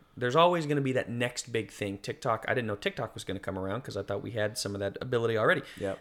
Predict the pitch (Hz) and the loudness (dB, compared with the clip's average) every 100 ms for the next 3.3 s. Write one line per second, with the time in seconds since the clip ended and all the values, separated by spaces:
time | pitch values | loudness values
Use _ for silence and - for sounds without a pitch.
0 | - 160 175 170 160 156 156 151 113 117 | 2 4 4 4 4 4 4 2 2 2
1 | 117 107 107 - 135 127 - 127 117 117 | 2 2 0 2 2 2 4 4 4 2
2 | 117 123 - 110 113 107 101 117 131 123 | 0 0 0 -2 0 -2 0 0 0 0
3 | 127 123 123 | 0 2 2